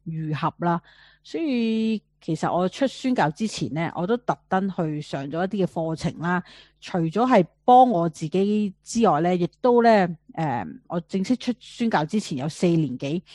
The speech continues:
喺緬甸不斷出出入入，出出入入，咁呢，都好睇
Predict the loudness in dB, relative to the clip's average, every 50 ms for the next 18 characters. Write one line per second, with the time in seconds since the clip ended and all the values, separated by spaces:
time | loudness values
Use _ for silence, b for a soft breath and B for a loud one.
0 | B B B B B _ -4 0 2 2 4 2 2 0 -2 -4 -4 -4 -6 -8
1 | _ -6 -8 -6 -6 -6 -6 -8 -6 -4 -2 -2 -2 -4 -6 -10 -10 -8 -8 -6
2 | -4 -2 -2 -2 -4 -4 -6 -8 -8 _ b b b b b b b -4 0 2
3 | 4 4 4 4 2 0 0 0 0 0 0 0 0 0 0 -2